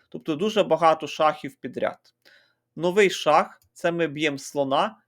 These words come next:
і чорна тура оголошує шах. Ну а тепер можна побити білу туру, і чорні будуть сильно вигравати по матеріалу.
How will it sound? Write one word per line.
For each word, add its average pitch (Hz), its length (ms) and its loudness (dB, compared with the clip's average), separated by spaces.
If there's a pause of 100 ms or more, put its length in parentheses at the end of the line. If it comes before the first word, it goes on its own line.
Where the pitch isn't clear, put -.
(100)
і - 60 -14
чорна 160 380 0
тура 160 320 2
оголошує 139 640 -4
шах. - 440 -16 (640)
Ну 196 100 -4
а 240 100 2
тепер 220 360 2
можна 185 280 0
побити 165 420 0
білу 151 300 -2
туру, 202 460 -4
і 156 80 -14
чорні 175 300 -2
будуть 143 320 -8
сильно 156 320 -6
вигравати 135 560 0
по - 140 -14
матеріалу. 117 640 -12